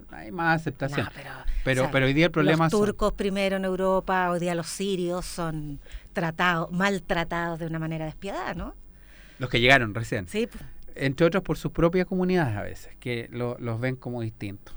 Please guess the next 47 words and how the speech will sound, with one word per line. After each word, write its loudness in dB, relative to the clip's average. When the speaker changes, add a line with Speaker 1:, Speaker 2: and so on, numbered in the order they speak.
Speaker 1:
Por -4
sus -2
propias, -2
no, -6
me -6
refiero 0
a -12
los 2
propios 6
sirios 2
que -2
Speaker 2:
Los 2
Speaker 1:
llevan 0
varias 0
generaciones -4
aquí, -12
o, -8
o, -8
o 0
árabes 2
que -14
llevan -12
varias -14
generaciones -14
Speaker 2:
Mm. -10
Speaker 1:
aquí. -14
Lo 8
que 4
quiero 6
decir 4
en 0
definitiva 2
es 0
que, 2
eh, -12
a 2
mí 8
me 8
result-, 2
me 4
llama 10
la 8
atención 0
entonces -8
que -6
el -6
liberalismo, -2